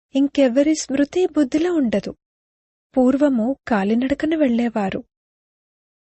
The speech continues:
తండ్రి అంటారు, "నేను అల్పకాలం కొరకు మనోకామనలు పూర్తి చేస్తాను,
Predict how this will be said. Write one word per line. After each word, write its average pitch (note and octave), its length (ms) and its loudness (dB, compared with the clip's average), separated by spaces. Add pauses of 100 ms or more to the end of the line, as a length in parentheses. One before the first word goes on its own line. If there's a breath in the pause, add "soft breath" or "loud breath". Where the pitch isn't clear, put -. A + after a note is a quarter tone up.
(520)
తండ్రి G#3 360 2
అంటారు, G#3 500 -2 (1080)
"నేను D4+ 340 2
అల్పకాలం C4 720 0
కొరకు C4+ 460 0
మనోకామనలు A#3 840 0
పూర్తి A3 500 -2
చేస్తాను, G3+ 580 -2